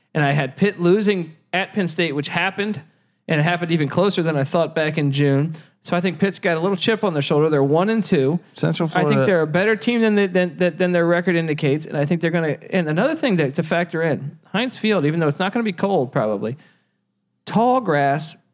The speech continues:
Speaker 1: hard to kick in Heinz Field.
Speaker 2: Yeah.
Speaker 1: Really hard to kick. Always an edge for Pitt.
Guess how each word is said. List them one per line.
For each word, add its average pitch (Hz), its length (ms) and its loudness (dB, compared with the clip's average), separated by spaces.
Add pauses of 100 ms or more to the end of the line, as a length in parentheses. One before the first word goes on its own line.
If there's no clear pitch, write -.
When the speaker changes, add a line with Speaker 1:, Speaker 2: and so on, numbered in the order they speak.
(100)
Speaker 1:
hard 262 260 0
to 202 60 -2
kick - 520 -4
in 156 140 -4
Heinz 156 280 -2
Field. 120 340 0 (180)
Speaker 2:
Yeah. 85 200 -2 (360)
Speaker 1:
Really 190 240 2
hard 196 200 0
to 175 60 -4
kick. 196 400 -4 (460)
Always 160 300 2
an 147 100 0
edge 151 240 0
for 151 140 -2
Pitt. 170 360 0